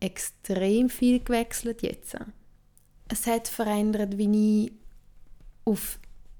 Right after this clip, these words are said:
mich selber schaue, auch wie ich auf mein vergangenes Ich zurückschaue, aber auch, wie ich die Leute in meinem Umfeld sehe,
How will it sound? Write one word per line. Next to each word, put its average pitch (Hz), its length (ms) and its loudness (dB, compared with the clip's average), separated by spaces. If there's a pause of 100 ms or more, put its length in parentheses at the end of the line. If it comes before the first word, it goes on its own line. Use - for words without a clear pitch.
mich 208 340 4
selber 220 460 2
schaue, 269 720 0
auch 202 240 2
wie 214 300 6
ich 214 140 0
auf 208 180 -2
mein 196 140 2
vergangenes 226 760 -2
Ich 254 320 -2
zurückschaue, 254 840 -2 (480)
aber 196 460 2
auch, 196 260 2
wie 202 140 6
ich 196 460 2 (400)
die 208 120 4
Leute 202 200 0
in 196 60 4
meinem 196 220 4
Umfeld 233 720 0
sehe, 196 500 -2